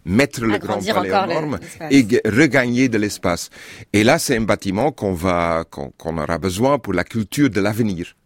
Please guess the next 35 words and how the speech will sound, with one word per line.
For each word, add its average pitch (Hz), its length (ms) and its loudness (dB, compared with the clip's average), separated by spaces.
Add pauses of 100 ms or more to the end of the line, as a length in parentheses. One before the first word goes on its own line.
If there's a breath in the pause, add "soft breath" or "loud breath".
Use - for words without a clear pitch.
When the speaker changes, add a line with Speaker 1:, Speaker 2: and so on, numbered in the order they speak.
(120)
Speaker 2:
Mm. 123 40 0
Speaker 1:
Absolument. 87 500 -6 (520 loud breath)
Speaker 2:
Eh 165 60 -8
ben, 180 100 2
alors, 143 340 0 (160)
donc, 185 180 -4
je, - 140 -16
je - 140 -16
précise 196 340 -2
qu'il - 80 0
y - 0 -
a 170 60 4
un 170 40 0
Grand 190 160 -2
Palais 202 320 0
éphémère 214 540 0
qui - 100 -8
est 147 60 -4
précisément 202 520 -4
en 165 40 0
train 185 160 -6
d'être 175 180 -2
monté 180 300 -4
là, 160 160 0
en 151 60 -4
ce - 120 -10
moment, 196 280 0
euh, 117 360 0
sur 165 260 -6
le, 92 120 -4
sur - 180 -4
le 156 60 -2
Champ 156 180 -4
de 147 60 -2
Mars. 240 400 2